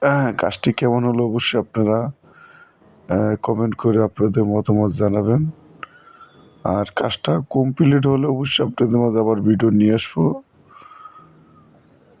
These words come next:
তো ভিডিওটা বেশি বেশি শেয়ার করবেন, অন্যকে দেখার সুযোগ করে দেবেন।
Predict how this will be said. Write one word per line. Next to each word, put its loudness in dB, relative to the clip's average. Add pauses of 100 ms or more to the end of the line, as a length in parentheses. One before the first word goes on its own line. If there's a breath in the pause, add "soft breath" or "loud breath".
(500)
তো 0
ভিডিওটা 2
বেশি 0
বেশি 4
শেয়ার 2
করবেন, -4
অন্যকে 0
দেখার 0
সুযোগ 0
করে 0
দেবেন। 2